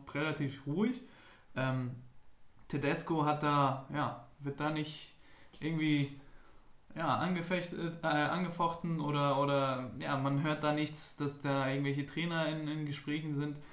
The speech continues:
und, äh, das überrascht mich, äh, doch schon.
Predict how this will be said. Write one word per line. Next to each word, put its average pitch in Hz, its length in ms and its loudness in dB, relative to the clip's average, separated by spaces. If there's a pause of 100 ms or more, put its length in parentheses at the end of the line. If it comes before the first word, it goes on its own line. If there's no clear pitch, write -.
(180)
und, 135 200 -2
äh, 131 200 0
das 131 160 -2
überrascht 147 400 -4
mich, 151 220 -8
äh, - 60 -6 (560)
doch 165 160 -6
schon. - 220 -10